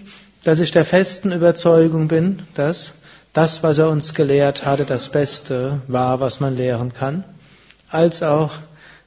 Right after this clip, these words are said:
dass eine Reihe von dem an die moderne Zeit angepasst werden muss.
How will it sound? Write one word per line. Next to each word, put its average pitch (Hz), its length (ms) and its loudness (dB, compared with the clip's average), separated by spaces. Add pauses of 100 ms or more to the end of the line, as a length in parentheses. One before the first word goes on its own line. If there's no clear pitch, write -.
dass 147 220 -2
eine 139 180 0
Reihe 151 300 4
von 156 280 -2
dem 151 360 0 (160)
an 139 160 -2
die 135 100 -2
moderne 127 520 -2
Zeit 139 300 -4
angepasst 135 720 -6
werden 120 240 -4
muss. 123 340 -10